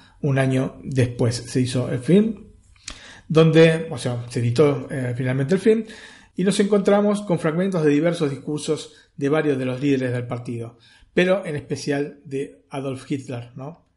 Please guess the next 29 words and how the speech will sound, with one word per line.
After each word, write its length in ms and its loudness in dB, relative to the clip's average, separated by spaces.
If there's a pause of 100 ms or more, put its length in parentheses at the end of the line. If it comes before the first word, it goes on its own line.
El 120 -12
mismo 260 -2
Führer 560 -2 (280)
había 240 -4
encargado 480 -2
la 100 -2
filmación 520 -6
a 80 -6
la 100 -4
directora, 640 -2 (340)
y 140 -4
de 120 0
hecho 280 -2
en 60 -6
los 120 -10
títulos 340 -2
de 60 2
la 120 -2
película 320 -4
aparece 300 -6
un 60 -8
cartel 340 -4
en 80 -6
el 80 -12
cual 160 -6
se 100 -8
expresa 360 -10
esto. 420 -14 (260)
Dice, 420 -12